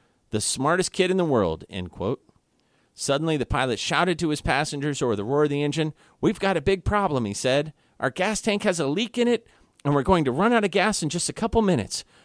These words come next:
We're going to have to jump." "That's not so bad," the minister said, forcing a nervous smile. "I've always wanted to learn to skydive." The pilot shook his head. "We only have three parachutes.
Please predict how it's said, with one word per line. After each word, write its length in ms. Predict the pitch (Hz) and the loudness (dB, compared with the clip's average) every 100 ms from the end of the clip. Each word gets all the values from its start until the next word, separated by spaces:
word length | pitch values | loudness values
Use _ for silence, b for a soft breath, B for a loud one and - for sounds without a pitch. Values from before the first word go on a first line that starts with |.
| b | b
We're 100 | 151 | -2
going 240 | 185 254 | 2 4
to 80 | 208 | 4
have 160 | 180 180 | 2 0
to 80 | |
jump." 440 | 175 170 247 208 - - _ _ _ _ _ _ _ _ _ _ _ - | -2 2 4 4 0 -16 _ _ _ _ _ _ _ _ _ _ _ -2
"That's 240 | 247 - | 0 0
not 160 | 175 117 | -2 0
so 220 | - 104 | 0 0
bad," 400 | 104 101 131 143 | 0 -2 -4 -2
the 80 | 110 | -2
minister 400 | 110 104 - 98 | -2 -4 -6 -6
said, 400 | - 104 156 - | -2 -2 -2 -4
forcing 360 | 113 113 110 | -2 0 -2
a 60 | 107 | -4
nervous 300 | 107 104 110 | -2 -2 -4
smile. 440 | - 110 131 180 - b b | -4 -2 -2 -4 -8 b b
"I've 160 | 139 156 | -2 2
always 320 | 180 196 175 | 4 4 4
wanted 260 | 190 233 | 0 0
to 80 | 160 | 0
learn 220 | 135 120 | 2 2
to 40 | 107 | 0
skydive." 800 | - 113 104 107 113 208 220 - _ b b b b b | -2 -2 -2 0 0 -2 -4 -10 _ b b b b b
The 80 | |
pilot 300 | - 135 147 | -2 2 2
shook 240 | 139 151 147 | 2 0 -2
his 120 | 143 | -2
head. 300 | 180 135 92 b b b | -2 -2 -4 b b b
"We 140 | - 131 | 0 4
only 160 | 180 | 6
have 180 | 196 202 | 6 4
three 220 | - 208 | 2 -2
parachutes. 680 | 208 208 214 - 117 85 - | 0 2 2 0 -2 -4 -8